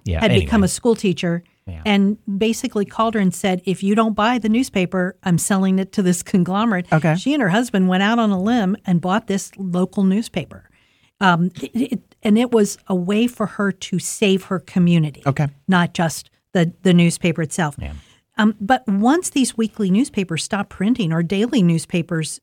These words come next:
Speaker 2: reduce the number of journalists, the number of times they print, um, just then does the community realize what they've lost.
Speaker 3: Yes.
Speaker 2: You know, it's,
Speaker 3: Yes.
Speaker 2: we don't, we don't understand our gifts while we have them. Um, how are you, uh,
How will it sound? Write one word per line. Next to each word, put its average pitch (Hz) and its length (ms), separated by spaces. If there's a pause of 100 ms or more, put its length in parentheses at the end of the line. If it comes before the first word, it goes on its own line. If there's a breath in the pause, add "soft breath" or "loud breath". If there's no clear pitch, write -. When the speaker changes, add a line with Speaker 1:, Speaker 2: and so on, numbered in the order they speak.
Speaker 2:
reduce 185 840
the 175 140
number 180 240
of 160 100
journalists, 240 480
the 180 80
number 160 200
of 139 100
times 165 280
they 156 120
print, 247 520 (420 soft breath)
um, 175 320 (600 soft breath)
just - 320
then 202 380
does 160 180
the 180 80
community 170 480
realize 147 400
what 170 140
they've 156 180
lost. - 300
Speaker 3:
Yes. 120 280
Speaker 2:
You 214 120
know, 190 260
it's, 214 80
Speaker 3:
Yes. 220 220
Speaker 2:
we 220 140
don't, 247 280
we 214 140
don't 226 200 (120)
understand 180 580
our 165 120
gifts 165 340
while 170 180
we 160 120
have 160 280
them. 156 220 (680 soft breath)
Um, 202 220 (180)
how 302 360
are 311 100
you, 226 400 (100)
uh, 226 80